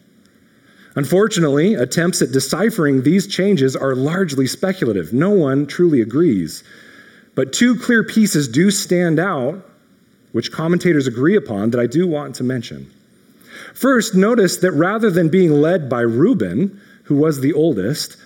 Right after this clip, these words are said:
this group is led by the tribe of Judah. A clear nod to the various prophecies that speak of the Messiah being one that comes as a lion from the tribe of Judah. This group is a group led by Jesus,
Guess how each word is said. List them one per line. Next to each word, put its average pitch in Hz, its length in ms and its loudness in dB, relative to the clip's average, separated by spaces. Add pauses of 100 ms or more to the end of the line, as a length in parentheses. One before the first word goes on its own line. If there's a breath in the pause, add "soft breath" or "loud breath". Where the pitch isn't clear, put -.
this 196 180 2
group 147 320 0
is 139 140 -2
led 139 320 0
by 131 140 -2
the 117 80 -2
tribe 160 580 -4 (380 soft breath)
of 143 160 -4
Judah. 95 400 -6 (880 soft breath)
A 123 80 -6
clear 160 380 2
nod 90 460 -4
to 127 100 -6
the 127 80 2
various 151 440 2
prophecies 120 840 -2
that 120 100 -2
speak 175 320 0
of 139 80 -2
the 127 80 0
Messiah 139 540 -2
being 156 380 2
one 151 380 0 (220 loud breath)
that 147 200 -2
comes 139 440 -2
as 135 120 2
a 147 60 2
lion 135 460 0
from 135 180 -4
the 139 60 0
tribe 110 340 -4
of 120 80 -4
Judah. 123 440 0 (1040 soft breath)
This 151 200 0
group 147 340 0
is 143 100 -2
a 139 60 -4
group 101 340 -2 (120)
led 98 480 -4 (580)
by 95 140 -10
Jesus, - 640 -12